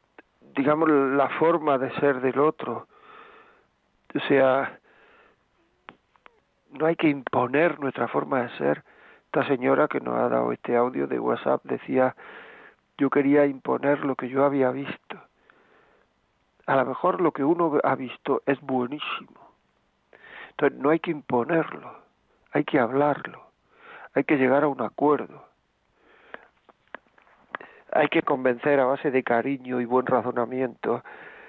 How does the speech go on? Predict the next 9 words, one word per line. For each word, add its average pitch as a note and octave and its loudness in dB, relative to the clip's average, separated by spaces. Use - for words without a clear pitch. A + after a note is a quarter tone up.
viendo D3 2
el C3 0
futuro, C3+ 0
viendo C#3 4
la B2 4
sociedad B2+ 2
como B2 -4
está, C#3 2
viendo, C3+ 2